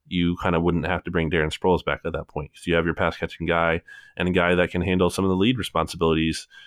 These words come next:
in terms of getting the bulk of the carries. So, yeah, I think Spencer Ware makes a lot of sense from this group. Um, anyone else, really, not so much. I mean, the Eagles haven't really used a full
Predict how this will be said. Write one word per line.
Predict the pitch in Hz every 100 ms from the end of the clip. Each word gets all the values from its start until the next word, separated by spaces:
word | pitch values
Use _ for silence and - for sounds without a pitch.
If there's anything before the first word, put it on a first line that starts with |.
| - -
in |
terms | 90 87
of | 85
getting | 85 85 82
the |
bulk | 78 98 92
of | 85
the |
carries. | 80 85 78 78
So, | - 85
yeah, | 107 87
I |
think | 90 101
Spencer | - 95 -
Ware | 90 87
makes | 82 80
a | -
lot | 80 82 82 82
of | 80
sense | - 82 78
from | - - 82
this | 80 -
group. | - 92 87 - - - - _
Um, | - 82 80 82 - - - _ -
anyone | 165 143
else, | 135 131 -
really, | 123 117 120 120
not | 98 104 107 110 -
so | - - 101 104 107
much. | 104 98 101 120 - -
I | 90
mean, | 85 87
the |
Eagles | 95 92 90
haven't | 90 87 85 -
really | 90 87
used | 82 92
a | -
full | - 101